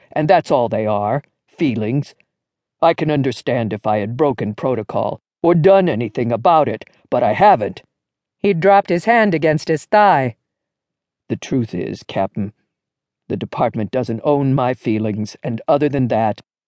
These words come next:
I haven't done a damn thing wrong." She thought for a moment. Marco took it as a good sign. "She's the best cop you have, Captain. Better than I am. You can't afford to lose her,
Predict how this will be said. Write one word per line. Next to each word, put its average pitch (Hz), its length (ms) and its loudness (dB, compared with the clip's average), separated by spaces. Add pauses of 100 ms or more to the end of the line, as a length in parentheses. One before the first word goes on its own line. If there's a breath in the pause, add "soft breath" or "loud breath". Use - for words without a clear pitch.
I 139 180 4
haven't 123 280 -2
done 113 200 -2
a 107 60 -4
damn 117 400 -2
thing 107 340 -4
wrong." 101 400 -4 (1200)
She 165 200 -2
thought - 340 2
for 135 160 0
a 131 60 0
moment. 127 440 -2 (680)
Marco 180 420 2
took 226 280 0
it 160 100 2
as 147 180 2
a 156 140 0
good 147 140 0
sign. 135 540 2 (920)
"She's - 360 -6
the 107 80 -2
best 123 320 -2
cop 139 260 -2
you 151 140 0
have, 160 320 2
Captain. 127 460 -4 (200)
Better 123 240 0
than 151 160 0
I 160 160 2
am. 123 300 -4 (580)
You 117 160 -4
can't 107 280 -4
afford 156 400 0
to 113 80 -4
lose 98 320 -6
her, 104 200 -6